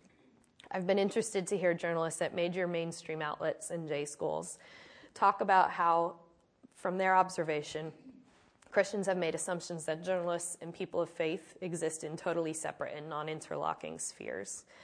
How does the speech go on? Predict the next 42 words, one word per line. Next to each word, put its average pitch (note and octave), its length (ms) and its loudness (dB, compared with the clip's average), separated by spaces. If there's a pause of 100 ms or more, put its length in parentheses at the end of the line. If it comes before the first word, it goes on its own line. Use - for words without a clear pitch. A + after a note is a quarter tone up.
(400)
But - 120 -2
that's D#3+ 240 2
precisely E3 600 -2
the D#3 160 -2
opposite - 420 -4
of D#3+ 100 -10
the D#3 80 -4
truth, - 440 -10 (400)
and E3+ 140 -2
that D#3 280 -4
squares F#3 320 2
with E3+ 120 -8
my D#3+ 180 -2
own D#3+ 120 -4
experience D#3 600 -6
over D#3 140 -2
the D3 100 -6
years. D#3 480 -8 (480)
Christians G#3 340 -4
assume F#3 260 -4
that F3 120 0
because F3 260 -4
they F3 140 2
are E3 120 2
underrepresented E3 840 -2
voices, D3 460 -4
they're D3+ 180 -4
unwelcome D3 560 -2
voices, - 640 -8 (140)
and F3+ 120 -4
that D#3 140 -4
they E3 100 -2
must E3+ 380 -2
approach F3 400 -2
the - 80 -8
so-called E3+ 600 0
mainstream D#3 460 -8
media D3 320 -6
in D3+ 120 -10
a D#3+ 40 -10
combative D#3 560 -6
fashion. - 540 -8